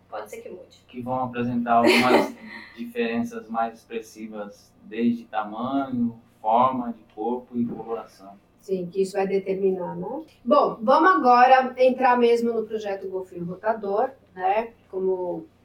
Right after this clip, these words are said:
Speaker 3: muitas pessoas sabem, já nos conhecem, né? Que a nossa missão é a conservação dos golfinhos de Noronha, né? Da biodiversidade oceânica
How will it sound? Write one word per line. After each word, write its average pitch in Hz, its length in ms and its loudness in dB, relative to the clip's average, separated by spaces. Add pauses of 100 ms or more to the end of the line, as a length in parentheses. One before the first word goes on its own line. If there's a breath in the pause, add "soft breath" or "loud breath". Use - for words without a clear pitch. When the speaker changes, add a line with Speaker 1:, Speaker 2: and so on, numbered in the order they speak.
(140)
Speaker 3:
muitas 196 340 -10
pessoas 190 440 -4
sabem, 190 500 2
já 185 160 -4
nos 190 180 -4
conhecem, 190 680 -2
né? 190 140 -4
Que 220 80 -8
a 226 60 -2
nossa 220 300 -2
missão 240 420 -2
é 277 100 0
a 285 60 2
conservação 233 760 -4
dos 190 160 -12
golfinhos 226 640 -8
de 190 120 -14
Noronha, 190 580 -6
né? 190 140 -8
Da 214 100 -2
biodiversidade 214 1000 -4
oceânica 269 760 -8